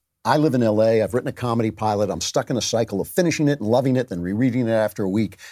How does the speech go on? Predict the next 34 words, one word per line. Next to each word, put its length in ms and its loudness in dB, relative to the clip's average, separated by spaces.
and 100 -8
thinking 240 0
it's 140 0
utter 160 0
crap. 380 -2
So 160 -2
naturally, 400 0
I 60 2
rewrite 420 2
it 100 2
and 100 -10
love 240 2
it 120 0
and 80 -10
reread 280 0
it 40 0
and 120 -8
think 140 -6
it's 120 -6
utter 120 -6
crap. 260 -2
I've 140 -6
already 240 2
had 140 -2
other 320 -2
writers 440 -2
read 180 4
it 80 -4
and 80 -6
give 140 -6
notes. 320 0
At 120 -6
what 240 2
point 240 2